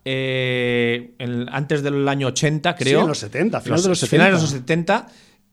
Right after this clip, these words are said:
Speaker 1: originalmente llamada aquí en España La danza de la muerte,
Speaker 2: Ujú.
Speaker 1: y yo creo que es la que me leí.
Speaker 2: Vale.
Speaker 1: Porque luego, en los años noventa, la reescribió, ampliándola, es cuando salió bajo el nombre de Apocalipsis,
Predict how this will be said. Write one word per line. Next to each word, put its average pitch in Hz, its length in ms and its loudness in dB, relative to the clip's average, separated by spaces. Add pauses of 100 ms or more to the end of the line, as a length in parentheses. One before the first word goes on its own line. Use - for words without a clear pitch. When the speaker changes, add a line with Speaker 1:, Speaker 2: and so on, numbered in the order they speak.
(240)
Speaker 1:
originalmente 185 840 4
llamada 165 320 0
aquí 165 300 -2
en 156 80 0
España 180 480 -2
La 139 220 2
danza 180 360 2
de 160 80 2
la 156 100 4
muerte, 139 440 0
Speaker 2:
Ujú. 120 420 -12 (300)
Speaker 1:
y 165 80 -4
yo 202 140 0
creo 214 180 2
que 220 80 0
es 196 60 0
la 180 140 2
que 143 100 2
me 131 140 2
leí. 110 360 0 (540)
Speaker 2:
Vale. 113 180 -20 (680)
Speaker 1:
Porque 170 280 4
luego, 214 300 10
en 214 60 6
los 175 160 0
años 190 240 0
noventa, 196 680 2
la 147 260 0
reescribió, 151 920 0
ampliándola, 156 1120 2 (220)
es 170 160 -2
cuando 165 280 -6
salió 156 380 -2
bajo 127 240 -10
el 123 80 -4
nombre 156 300 0
de 120 120 0
Apocalipsis, 120 1000 0